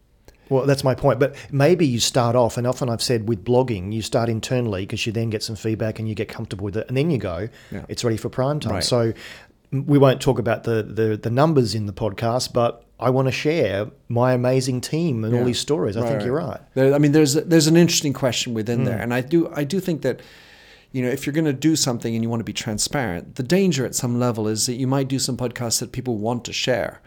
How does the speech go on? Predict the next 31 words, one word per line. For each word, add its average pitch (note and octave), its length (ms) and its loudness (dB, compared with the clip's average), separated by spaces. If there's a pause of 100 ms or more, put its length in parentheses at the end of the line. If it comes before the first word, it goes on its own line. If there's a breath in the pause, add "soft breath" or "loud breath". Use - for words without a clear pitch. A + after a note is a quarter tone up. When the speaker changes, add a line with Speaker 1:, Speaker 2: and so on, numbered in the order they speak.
(140)
Speaker 1:
Well, F#3+ 80 -2
it'll D#3+ 120 -2
get F3 120 0
out C3 180 -2
there G2+ 120 -8
somehow. A#2+ 360 -4
Speaker 2:
You're B2+ 120 -2
right. B2 80 2
Speaker 1:
It's G#2+ 80 2
an C#3+ 80 4
M C#3 60 2
P C#3+ 40 2
three, C#3+ 40 6
Speaker 2:
And C#3 80 2
so, D3 440 8
Speaker 1:
yeah. C3 120 2
Speaker 2:
yeah, C3+ 120 4
be C3 140 0
careful. C#3 400 -4 (140)
Speaker 1:
Who G3 180 4
should F#3 200 4
I C3+ 140 4
interview B2 380 -2
next - 460 -6 (220)
and A2 200 -4
why? G2 380 -6 (160)
Speaker 2:
Find E3 300 -4
people C#3+ 360 -6
who've B2 180 -6
just - 240 -6 (640)
done A2 380 -4